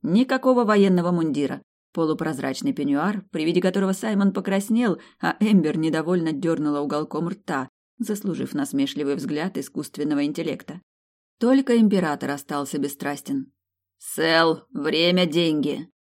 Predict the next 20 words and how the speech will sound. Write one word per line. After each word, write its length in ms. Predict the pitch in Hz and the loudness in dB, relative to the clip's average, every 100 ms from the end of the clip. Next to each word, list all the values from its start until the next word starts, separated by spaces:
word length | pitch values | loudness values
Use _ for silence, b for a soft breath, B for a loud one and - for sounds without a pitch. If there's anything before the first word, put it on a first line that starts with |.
| _ _ _ - | _ _ _ 0
«Конечно». 800 | 359 339 233 196 - 214 208 277 _ _ _ _ _ _ | 4 8 8 8 4 0 0 -2 _ _ _ _ _ _
Пеньюар 460 | 202 196 160 160 160 | 4 4 4 -2 -6
стал 260 | - 156 151 | -8 -8 -6
еще 460 | 151 180 - 165 | -4 -6 -4 -4
прозрачнее, 800 | 151 151 151 175 190 - 151 170 - | -4 -6 -6 -6 -6 -8 -8 -8 -4
под 200 | 156 143 | -4 -2
ним 320 | 170 185 147 | 0 0 0
виднелись 480 | 156 160 180 165 - | -2 -2 -2 -4 -6
корсет, 500 | 165 180 185 220 - | -10 -10 -8 -8 -6
панталоны 640 | 165 160 151 196 190 - B - | -6 -4 -2 0 0 -2 B -4
и 140 | 190 | -2
чулки 360 | 220 220 - 156 | -2 -4 -2 -2
на 120 | 143 | -2
подвязках. 580 | 147 135 139 - - - _ _ _ _ _ _ | -4 -4 -6 -8 -16 -18 _ _ _ _ _ _
Саймон 460 | - 214 214 214 | -2 4 4 4
закашлялся 640 | 196 202 254 - 151 143 147 | 2 0 -4 -6 -8 -6 -6
и 140 | - | -2
отвернулся 580 | 175 180 185 196 208 202 | -2 0 2 2 2 -2
к 80 | 190 | -4
окну, 380 | 208 170 135 | -4 -2 -2